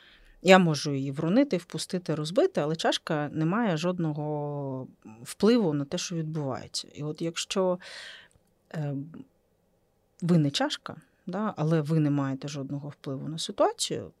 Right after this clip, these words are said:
е, і йдете за інформаційними маніпуляціями, наприклад, да? Ну, зараз це такий нерозповсюджений приклад, коли новини, е,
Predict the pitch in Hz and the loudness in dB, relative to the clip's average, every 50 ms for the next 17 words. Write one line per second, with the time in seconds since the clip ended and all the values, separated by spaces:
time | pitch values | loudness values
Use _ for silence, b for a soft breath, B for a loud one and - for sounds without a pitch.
0 | _ _ - 160 156 156 156 151 160 156 - _ - 165 160 160 156 156 151 151 | _ _ -8 -6 -6 -6 -6 -8 -8 -12 -14 _ -4 -2 -2 -2 -2 -2 -4 -6
1 | 160 B B B B B B - 160 156 160 170 170 - - 180 175 170 160 147 | -6 B B B B B B -4 0 2 2 0 0 0 0 2 2 2 2 0
2 | 135 - 139 151 156 156 156 156 147 139 131 123 - - - _ 156 180 202 - | 0 -2 -4 -4 -2 0 0 0 0 -2 -4 -4 -8 -10 -10 _ -4 -2 0 2
3 | 262 254 247 240 - 185 170 165 165 160 151 147 147 147 147 143 - - 143 143 | 4 4 4 2 0 0 0 2 2 2 2 2 0 0 -2 -4 -4 -6 -6 -4
4 | 135 139 - - 143 147 143 143 143 143 - - - 135 - - - - - 185 | -4 -4 -4 -4 -4 -6 -6 -4 -6 -6 -6 -8 -10 -10 -10 -10 -12 -12 -6 -2
5 | - 143 - - 156 151 139 156 151 156 143 143 - - - - 147 - - 143 | -2 -2 0 0 0 0 0 0 -2 -2 -2 -4 -4 -6 -6 -6 -8 -10 -10 -12
6 | 139 - 143 139 143 151 151 165 151 - - 160 - - 151 139 147 151 147 139 | -8 -6 -4 -2 -2 -2 -2 -4 -6 -6 -8 -10 -8 -6 -6 -6 -4 -2 -2 -2
7 | 135 135 - - _ - 151 139 - - - - - - - - 151 139 143 139 | -2 -2 -4 -8 _ -4 -4 -4 -4 -6 -10 -12 -12 -14 -8 -6 -2 -2 0 -2
8 | 139 B B B B B B B B B B 165 160 160 170 226 269 339 330 294 | -2 B B B B B B B B B B 2 2 4 6 6 6 8 8 8
9 | 262 233 226 214 - - - _ _ _ - | 8 6 4 0 -4 -8 -12 _ _ _ -8